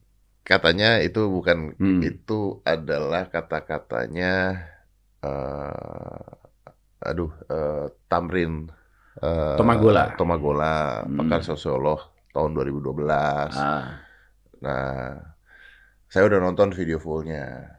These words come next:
Speaker 1: Saya udah nonton
Speaker 2: Lu
Speaker 1: video
Speaker 2: juga
Speaker 1: full.
Speaker 2: sama bilang, "Gus, tonton video fullnya." Tapi setelah saya tonton full, tambah muak, bro. <laughs> Tambah nggak karu-karuan gitu.
Speaker 1: Karena dia mewawancarai mantan anggota F P I kan.
Speaker 2: Ah.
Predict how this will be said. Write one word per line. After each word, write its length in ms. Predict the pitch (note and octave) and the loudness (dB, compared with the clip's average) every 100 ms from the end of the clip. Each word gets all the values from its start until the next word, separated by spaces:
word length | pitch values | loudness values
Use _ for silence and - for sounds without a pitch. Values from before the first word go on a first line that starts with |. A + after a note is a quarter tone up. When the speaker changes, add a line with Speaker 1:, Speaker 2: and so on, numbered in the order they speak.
| _ _ | _ _
Speaker 1:
Saya 160 | - | -4
udah 140 | D#2+ D#2+ | 0 0
nonton 200 | D#2 D#2+ | -2 0
Speaker 2:
Lu 180 | D2+ F3 | 8 10
Speaker 1:
video 80 | F3 | 12
Speaker 2:
juga 140 | E3 | 12
Speaker 1:
full. 80 | D3 | 12
Speaker 2:
sama 260 | F3 G#3+ F3 | 8 8 8
bilang, 400 | D3 C#3 A#2+ A2 | 10 10 8 8
"Gus, 400 | G3 - - - - _ | 6 6 -4 -12 -18 _
tonton 380 | - D3 D#3 F#3+ | 6 8 8 6
video 280 | F#3+ D3+ D#3+ | 6 8 6
fullnya." 600 | D#3+ F3 F3+ F#2 D2+ - _ | 6 4 4 0 -4 -14 _
Tapi 560 | _ G#2 G#2+ G3 F#3 - | _ -4 -2 -2 -4 -6
setelah 480 | - C3+ - C3+ B2+ | -6 -4 0 4 4
saya 220 | A2+ C3+ | 6 6
tonton 260 | C3 C3+ C3+ | 6 4 2
full, 240 | C#3+ D3 | 4 2
tambah 240 | B2+ D3 C#3+ | 8 8 8
muak, 340 | E3+ A3+ F#3 - | 6 8 8 8
bro. 220 | - F#3+ | 10 12
<laughs> 1080 | F3+ G3 G3+ F3 E3+ E3 - C#3 - - - | 12 12 10 10 8 6 4 2 -2 -8 6
Tambah 180 | F3+ F3+ | 10 12
nggak 160 | D#3 | 12
karu-karuan 580 | E3 E3+ E3 G3 G#3+ C#3+ E3+ | 10 10 10 12 10 10 8
gitu. 140 | F#2+ D#2+ - - - - - | 2 -2 -8 -14 -18 -18 2
Speaker 1:
Karena 420 | A2 B2 D3 E3+ | 4 4 6 8
dia 220 | D3+ C#3 | 8 6
mewawancarai 1040 | C#3 A#2 A2 G#2 G#2 F#2 G2 A#2 C3 A#2 G#2 - - - - - | 6 4 4 4 2 4 4 6 4 2 -4 -12 -20 -20 -20 -10
mantan 320 | - G2+ A2+ G2+ | -6 2 4 4
anggota 300 | F#2+ F2 D2 | 2 0 -2
F 140 | E2+ | 2
P 60 | G#2+ | 4
I 200 | G#2+ E2 | 4 2
kan. 140 | E2 - | -4 -6
Speaker 2:
Ah. 460 | - - - - | -4 -4 -6 -8